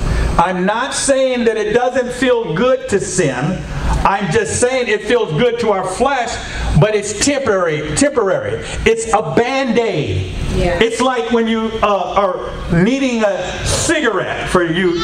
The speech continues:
Speaker 1: people that have been delivered from cigarettes yet. Okay? I smoked for eight years, so I understand how it is when you want that cigarette, how you'll pick up that butt on the ground and you'll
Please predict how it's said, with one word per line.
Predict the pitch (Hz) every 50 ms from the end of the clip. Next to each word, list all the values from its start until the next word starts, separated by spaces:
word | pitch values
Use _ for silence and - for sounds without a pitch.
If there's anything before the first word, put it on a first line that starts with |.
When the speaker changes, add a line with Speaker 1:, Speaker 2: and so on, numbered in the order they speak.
| 170 -
Speaker 1:
people | - 240 254 262 220 208
that | 208 196
have | 202 202
been | 208 202 190 190 175 - - - - 156
delivered | 196 214 226 240 226 226 208
from | 208 214 202 190 180 -
cigarettes | - - - - 320 311 233 220 190 170 151 -
yet. | 170 147 - - - - - - - - - - - -
Okay? | 135 143 156 180 - -
I | - 147 175
smoked | - - 202 196 190 190
for | 190 185
eight | 190 208 220 208
years, | 214 226 220 180 143 - - - - - - -
so | -
I | 135 147 170
understand | 185 196 196 - - - - 240 226 214 170 139 110 - - 135 - - - - 143 - - - - - - - -
how | - - - - 285
it | 277
is | 208 226 220 - - 143 143
when | 175 170 175
you | 190 208
want | 196 185 196 196 190 190
that | 185 175
cigarette, | 175 - 240 240 240 208 185 175
how | 180
you'll | 185 185 190 180 147 -
pick | - 254 - 208
up | 202 202 208
that | 208 185 170 156 143
butt | 143 226 226 - 139 - - - - -
on | 196 190 190
the | 185 165
ground | 156 190 202 202 196 185 180 175
and | 165 160 165
you'll | 170 196 196 185 190